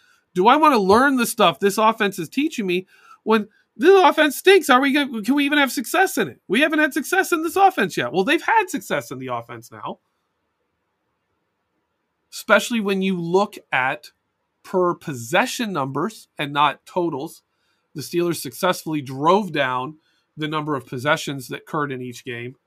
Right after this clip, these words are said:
and ended the season, since the bye week, they had the fewest defensive plays per game of any team in the N F L.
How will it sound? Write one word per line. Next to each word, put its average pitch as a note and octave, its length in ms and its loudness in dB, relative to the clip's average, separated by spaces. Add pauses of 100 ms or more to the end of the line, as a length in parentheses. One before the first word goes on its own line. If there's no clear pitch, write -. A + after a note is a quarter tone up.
(800)
and C#3+ 340 -2
ended G3 300 2
the D#3+ 80 -4
season, G3 580 -2 (380)
since B3 320 -2
the E3+ 100 -4
bye E3+ 240 2
week, D3 340 -4 (300)
they F3+ 140 0
had G#3 160 0
the D#3+ 80 -2
fewest A3+ 840 -4
defensive F#3 720 -4
plays F#3 400 -4
per F3+ 240 -6
game D3 420 -6 (520)
of D#3+ 240 -4
any F3+ 240 -4
team E3+ 260 -6
in D3+ 80 -8
the C#3 140 -6
N C3 100 -8
F B2 160 -12
L. - 320 -8